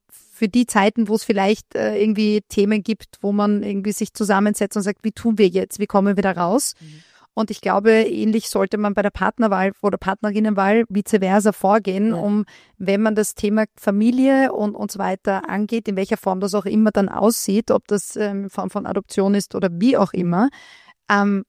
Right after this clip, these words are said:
Speaker 1: also wie man sich bettet, so liegt man. Und ich finde, diesen Diskurs muss man sich geben. Und da dürfen Frauen auch sagen, "Nein, mein Ziel ist es nicht nur, gut zu heiraten", unter Anführungszeichen, auch
Speaker 2: Ja.
Speaker 1: wenn's mir seit dem Kindergarten eingeredet wird.
Speaker 2: Mhm.
Speaker 1: Ähm, und ich schon mit, als klein auf irgendwie mit Puppen spielen sollte.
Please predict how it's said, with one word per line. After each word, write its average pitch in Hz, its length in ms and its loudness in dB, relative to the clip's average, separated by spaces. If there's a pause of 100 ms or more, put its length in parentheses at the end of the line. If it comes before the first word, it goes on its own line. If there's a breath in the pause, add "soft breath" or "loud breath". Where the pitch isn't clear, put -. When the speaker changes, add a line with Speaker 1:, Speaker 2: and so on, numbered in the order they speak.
Speaker 1:
also 185 260 -4 (100)
wie 190 140 -2
man 220 120 4
sich 202 180 -2
bettet, 190 280 -2
so 214 120 -2
liegt 180 320 -6
man. 214 240 2
Und 202 200 0
ich - 140 -8
finde, 214 360 2 (180)
diesen 208 240 0
Diskurs 220 500 -4
muss 208 160 0
man 220 120 0
sich 214 180 -4
geben. 233 260 0
Und 196 160 0
da 202 40 0
dürfen 214 300 -2
Frauen 185 260 -4
auch 214 60 -2
sagen, 196 280 -2
"Nein, 180 180 0
mein 226 120 2
Ziel 214 220 -2
ist 214 180 -4
es 196 140 -8
nicht 220 260 -4
nur, 220 200 4
gut 214 260 -4
zu 196 180 2
heiraten", 190 380 0
unter 208 220 -2
Anführungszeichen, 196 680 -2
auch 196 100 -2
Speaker 2:
Ja. 160 60 -4
Speaker 1:
wenn's 202 160 -2
mir 208 100 2
seit 185 260 -4
dem 202 100 -2
Kindergarten 214 520 0
eingeredet 180 600 -4
wird. 190 340 4
Speaker 2:
Mhm. 175 140 -20 (360 loud breath)
Speaker 1:
Ähm, 202 200 2
und 202 120 -4
ich 208 200 -2
schon 220 380 2
mit, - 260 0
als - 180 -2
klein 202 300 2
auf 196 280 4
irgendwie 214 240 2
mit 214 160 -2
Puppen 233 280 -2
spielen 214 320 -2
sollte. 202 480 0